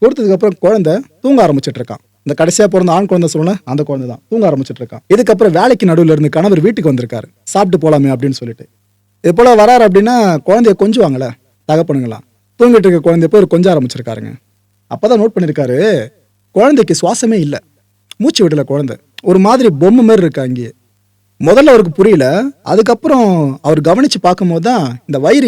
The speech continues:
ஏறி ஏறி இறங்கும் பார்த்தீங்களா குழந்தைங்க தூங்குறப்ப, அது போல எந்த அசைவுமே இல்ல. உடனே கூப்பிட்டு அந்த பாரதி கிட்ட கேட்குறாரு, "என்ன குழந்தை அசைவே இல்லாம இருக்கு?" அப்படின்ட்டு. உடனே அவங்க பதற மாதிரி அங்க நடிக்கிறாங்க. அந்த அம்மா நடிச்சிருக்கு லிட்டரலா.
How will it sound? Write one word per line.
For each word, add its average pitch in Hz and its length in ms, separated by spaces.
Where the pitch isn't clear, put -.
ஏறி 220 140
ஏறி 220 120
இறங்கும் 180 240
பார்த்தீங்களா 147 260
குழந்தைங்க 165 300
தூங்குறப்ப, 139 340
அது 147 160
போல 190 180
எந்த 196 140
அசைவுமே 180 420
இல்ல. 110 100
உடனே 214 300
கூப்பிட்டு 254 360
அந்த 156 160
பாரதி 208 240
கிட்ட 170 220
கேட்குறாரு, 143 340
"என்ன 240 180
குழந்தை 214 240
அசைவே 240 240
இல்லாம 170 200
இருக்கு?" 151 200
அப்படின்ட்டு. 120 360
உடனே 226 200
அவங்க 185 160
பதற 226 340
மாதிரி 214 140
அங்க 175 120
நடிக்கிறாங்க. 147 400
அந்த 156 100
அம்மா 233 160
நடிச்சிருக்கு 226 340
லிட்டரலா. 147 300